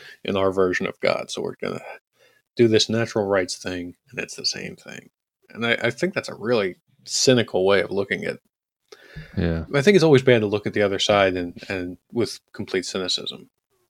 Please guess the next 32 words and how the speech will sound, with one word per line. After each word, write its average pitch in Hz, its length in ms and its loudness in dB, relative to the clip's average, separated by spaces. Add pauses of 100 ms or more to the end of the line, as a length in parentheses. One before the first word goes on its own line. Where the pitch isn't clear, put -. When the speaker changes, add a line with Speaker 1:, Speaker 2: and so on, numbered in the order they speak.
(220)
Speaker 2:
Mm-hmm. 110 300 -8
Speaker 1:
Because 113 200 -4
sometimes 156 340 -2
the 110 80 2
other 107 140 2
side 101 260 0
is 90 160 -8
wrong, 98 500 0
but 92 160 -2
honestly, 90 560 -4 (480)
you 98 100 -10
know, 92 180 -6
and 101 120 -4
I, 135 100 -4 (220)
I - 80 -4
think 190 180 -2
some 180 260 2
of 101 240 -2 (280)
what 123 160 0
Sullivan 98 340 4
says 90 180 -2
is 90 140 -2
wrong, 95 340 2
but 98 140 2
honestly, - 560 -2
I - 60 -8
think 110 200 -10
he 104 80 -8
really 113 240 -2
believes 117 340 -2
this - 140 -4
stuff. - 240 -8